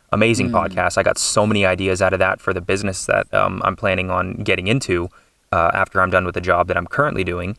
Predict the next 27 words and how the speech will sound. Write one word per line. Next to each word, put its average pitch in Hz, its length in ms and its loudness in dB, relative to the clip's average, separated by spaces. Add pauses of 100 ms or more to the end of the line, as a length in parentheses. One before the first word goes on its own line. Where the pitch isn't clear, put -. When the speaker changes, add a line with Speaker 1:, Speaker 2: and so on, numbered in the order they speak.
Speaker 2:
Is 113 80 -14
it 107 80 -10
like 98 180 -10
a 98 60 -14
carpentry 101 500 -12
business? 113 600 -16 (160)
Speaker 1:
Uh, 131 300 4
it's, - 440 -2
it's 139 160 0
a 135 200 2
restoration 120 680 0
company, 135 420 0
but 101 240 2
I'm 98 140 0
gonna 101 160 2
be 95 160 -2
running 95 360 0
the 92 160 -2
construction 98 500 -2
side 90 300 0
since 92 240 -4
I'm 92 120 2
more 90 180 0
construction 92 500 -2
minded 101 420 2 (600)
Speaker 2:
Okay. - 120 -4
Speaker 1:
after 92 600 0